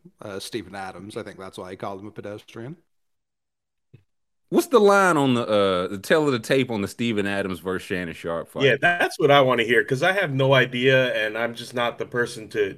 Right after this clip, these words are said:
Speaker 3: to evaluate fights, and I was hoping Scoob would weigh in here. Uh, but people had very strong opinions, both sides, that there was no way that one could beat the other.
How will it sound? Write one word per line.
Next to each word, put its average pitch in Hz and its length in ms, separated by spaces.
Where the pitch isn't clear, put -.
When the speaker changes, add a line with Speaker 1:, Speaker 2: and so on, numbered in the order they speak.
Speaker 3:
to 127 100
evaluate 110 640
fights, 123 380
and 107 160
I - 20
was 107 140
hoping 113 260
Scoob 117 300
would 110 160
weigh 110 280
in 110 80
here. 120 380
Uh, 117 140
but 110 220
people 160 380
had 120 220
very 147 280
strong 135 360
opinions, 113 600
both 156 260
sides, 101 540
that 110 340
there 131 160
was 127 180
no 208 180
way 127 600
that 113 420
one 123 160
could - 220
beat 110 200
the 104 140
other. 98 420